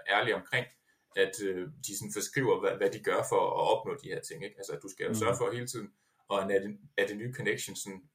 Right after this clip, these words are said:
Speaker 1: fem til ti om dagen, og du skal kommentere på alle mulige opslag, kommentere meget på dine egne, og sådan, altså, det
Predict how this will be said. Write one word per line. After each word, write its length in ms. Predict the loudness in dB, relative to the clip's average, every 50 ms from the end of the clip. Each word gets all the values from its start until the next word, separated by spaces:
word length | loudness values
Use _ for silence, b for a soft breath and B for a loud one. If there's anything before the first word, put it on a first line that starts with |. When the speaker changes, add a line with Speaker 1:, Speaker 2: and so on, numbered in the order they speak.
| -10 -6 -2 0
Speaker 1:
fem 180 | 0 -2 -2 -4
til 80 | -10 -6 -6 -4
ti 160 | -2 -2 -2 -2
om 60 | -2
dagen, 280 | 0 0 0 0 0 -2
og 60 | -6
du 60 | -10
skal 140 | -10 -12 -10 -8
kommentere 340 | -8 -6 -2 2 2 2 2
på 60 | 2 2
alle 220 | 0 0 0 0 -2
mulige 200 | -2 0 2 2 2
opslag, 340 | 0 0 0 2 2 2 0
kommentere 360 | -4 -8 -6 -2 0 0 0 2
meget 200 | 0 0 0 -2 -4
på 40 | -6
dine 160 | -12 -10 -6
egne, 420 | -2 0 0 2 2 2 0 -2 -6 -12 B B B B B B
og 60 | -10
sådan, 120 | -8 -8 -8
altså, 180 | -6 -6 -4 0
det 100 | 2